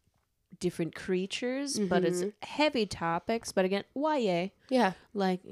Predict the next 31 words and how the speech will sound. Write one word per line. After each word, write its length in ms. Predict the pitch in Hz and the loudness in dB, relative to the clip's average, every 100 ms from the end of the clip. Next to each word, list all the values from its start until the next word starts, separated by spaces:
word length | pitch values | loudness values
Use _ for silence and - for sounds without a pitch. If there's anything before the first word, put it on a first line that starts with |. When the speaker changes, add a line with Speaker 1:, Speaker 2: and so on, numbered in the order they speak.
| 180 - | -10 -10
Speaker 1:
<laughs> 260 | _ - | _ -18
some 200 | - 190 | -4 -2
sexy 340 | 160 156 - 143 | 0 0 -2 -10
themes. 400 | 143 147 - - - | -10 -12 -14 -18 -2
But 280 | 196 214 - | 4 4 6
Speaker 2:
Right. 220 | 202 185 | 2 4
Speaker 1:
not, 200 | 262 - - - | 4 2 -4 -6
nothing 340 | 220 208 175 | -4 -2 -4
too, 300 | 156 160 147 | -6 -6 -4
like, 420 | 143 131 156 - _ | -4 -4 -2 -6 _
<laughs> 60 | |
Hades 240 | - 165 156 | 0 2 4
number 160 | 151 143 | 2 4
seventeen. 380 | 165 170 143 214 | 4 6 2 0
Speaker 2:
<laughs> 460 | 381 - - 349 320 - 508 359 294 180 | 0 4 8 8 6 0 -6 -2 -4 2
Speaker 1:
But, 380 | 202 190 - | 2 0 -2
uh, 300 | 190 170 160 160 - 247 - | 0 0 -2 -8 -16 -16 -10
similar 580 | - 240 240 226 208 - | -6 -4 -4 -6 -6 -6
vibe 320 | 190 180 170 | -6 -6 -4
where 120 | 175 | -4
it's, 100 | 170 | -4
like, 220 | 165 160 _ | -4 -6 _
heavy 460 | - 214 214 233 220 | -8 -4 -4 -4 -8
topics, 680 | - 147 151 - 190 202 - | -10 -10 -10 -6 -8 -8 -10
but 180 | - - | -12 -8
just 260 | 160 - | -8 -8
magical, 1400 | 156 165 165 165 165 160 156 151 147 147 135 120 101 165 - | -10 -10 -8 -6 -6 -6 -8 -8 -8 -6 -4 -2 -4 -8 -12
Speaker 2:
Yeah. 60 | 160 | -6
Speaker 1:
magical 560 | 160 165 160 151 131 | -4 -2 -4 -6 -8
world 480 | 117 123 - - - | -6 -8 -8 -8 -8
and, 380 | - - - - | -12 -12 -16 -18